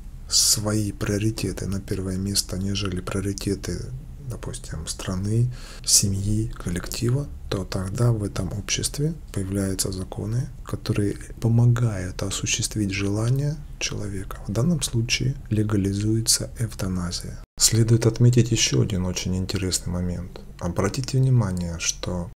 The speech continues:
законы о легализации эвтаназии начали приниматься, э, совершенно недавно, примерно с две тысячи десятого года по две тысячи двадцать третий, то есть по настоящее время.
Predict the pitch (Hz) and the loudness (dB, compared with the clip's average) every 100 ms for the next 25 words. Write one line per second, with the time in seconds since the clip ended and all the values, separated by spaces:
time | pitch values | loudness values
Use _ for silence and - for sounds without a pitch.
0 | - - 104 127 117 101 101 101 104 113 | 2 4 4 6 6 4 2 0 2 2
1 | 110 107 101 - 92 - 95 127 143 101 | 4 4 2 2 -2 -2 0 0 0 0
2 | 87 101 117 - 95 90 87 - 95 95 | 0 0 2 0 0 -2 -4 -2 -2 0
3 | 110 139 - 92 87 82 - 85 87 - | 0 0 -2 -2 -6 -6 -8 -6 0 0
4 | 92 90 123 113 104 113 113 113 98 87 | 2 2 4 4 4 2 2 0 0 -2
5 | 80 - - - - 107 120 117 107 104 | -4 -8 -14 -8 2 8 10 10 8 4
6 | 107 120 - 101 101 - 107 - 95 98 | 2 2 2 2 4 4 4 0 0 2
7 | 123 127 107 95 - 95 87 90 98 - | 4 4 2 0 -4 -2 -2 -2 -4 0
8 | 110 - 98 90 95 - 92 - 90 78 | 4 4 2 -4 0 2 0 0 -4 -4
9 | 80 - 82 - 92 90 - 101 92 - | -6 -4 -6 -4 -2 -2 -2 0 2 2
10 | 98 101 85 85 | 2 -2 -4 -6